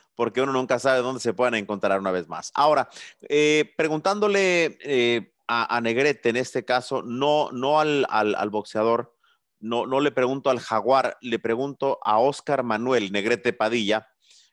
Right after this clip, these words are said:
¿cómo define, eh, él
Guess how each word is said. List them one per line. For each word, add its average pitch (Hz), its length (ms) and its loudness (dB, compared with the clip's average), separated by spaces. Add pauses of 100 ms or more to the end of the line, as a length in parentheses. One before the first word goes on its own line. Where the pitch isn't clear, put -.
(280)
¿cómo 175 280 2
define, 160 720 0 (340)
eh, 117 500 2 (220)
él 160 280 2